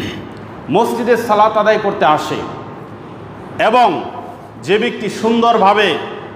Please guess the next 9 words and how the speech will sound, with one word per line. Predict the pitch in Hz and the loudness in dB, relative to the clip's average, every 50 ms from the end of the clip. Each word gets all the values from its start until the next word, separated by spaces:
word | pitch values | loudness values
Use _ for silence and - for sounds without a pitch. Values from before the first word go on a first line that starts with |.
| - 131 | -6 -4
মসজিদে | 160 202 - - 220 208 214 214 | -2 -2 -2 -4 -2 -2 0 0
সালাত | - 202 196 196 196 196 190 | 2 4 4 4 4 4 0
আদায় | 185 190 208 190 | 0 2 2 2
করতে | 185 196 165 - 180 | 0 -2 0 2 4
আসে | 165 165 156 - 180 156 120 - - - - - - - - - - - | 4 4 2 0 -2 -4 -4 -4 -8 -10 -12 -14 -14 -14 -16 -14 -4 -2
এবং | 147 165 196 208 202 175 | 0 2 2 2 2 4
দুই | 151 196 214 | 4 6 6
রাকাত | 220 220 214 208 190 190 - - | 6 6 4 4 2 2 2 0
সালাত | 190 185 185 185 | 2 4 4 4